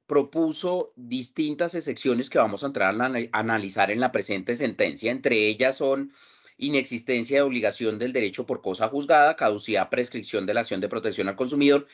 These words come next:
y prescripción frente al contrato de seguro. De las excepciones se corrió traslado a las partes,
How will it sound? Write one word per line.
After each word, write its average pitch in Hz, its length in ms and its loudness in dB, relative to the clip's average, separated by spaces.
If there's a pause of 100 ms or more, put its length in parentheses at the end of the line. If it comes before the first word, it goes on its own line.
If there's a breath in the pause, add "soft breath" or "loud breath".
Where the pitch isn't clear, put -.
(260 loud breath)
y 190 200 0
prescripción 143 720 0
frente 110 320 0
al 87 100 -2
contrato 92 600 -2
de 92 100 -4
seguro. 67 360 -12 (1120)
De 110 180 -2
las 101 200 -2
excepciones 92 460 -8
se 117 80 -12
corrió 90 300 -6
traslado 101 420 0
a 98 60 0
las 87 160 -6
partes, 147 520 0